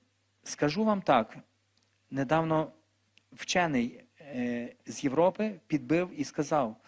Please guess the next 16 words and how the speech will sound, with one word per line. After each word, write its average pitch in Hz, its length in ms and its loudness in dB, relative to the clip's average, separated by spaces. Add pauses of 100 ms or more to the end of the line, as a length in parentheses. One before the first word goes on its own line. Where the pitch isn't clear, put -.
(380)
і 127 80 0
я 139 260 4
прослухав 139 580 -2
це, 110 340 -4
що - 240 -4
за 139 140 0
останніх 165 400 -4
триста 156 420 0
років 143 400 0 (760)
Росія 165 760 2
вбивала, 139 600 4
грабувала 131 760 2
і 127 140 -6
знищувала 127 520 -4
український 139 540 -2
народ 156 420 -2